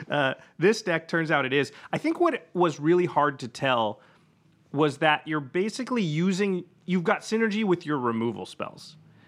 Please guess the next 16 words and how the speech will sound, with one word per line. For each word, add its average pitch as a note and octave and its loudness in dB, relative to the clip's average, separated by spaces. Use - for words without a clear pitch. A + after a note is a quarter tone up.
And D#3+ 2
when F3 2
you're F3 0
goldfishing F3 0
or C#3+ 2
playing C#3+ -4
a B2+ -2
deck B2 -2
by A2 0
yourself, C#3 -2
it's D#3+ -2
hard F#3 2
to D3 -2
see F3 -2
how C#3+ 2
the A#2+ -2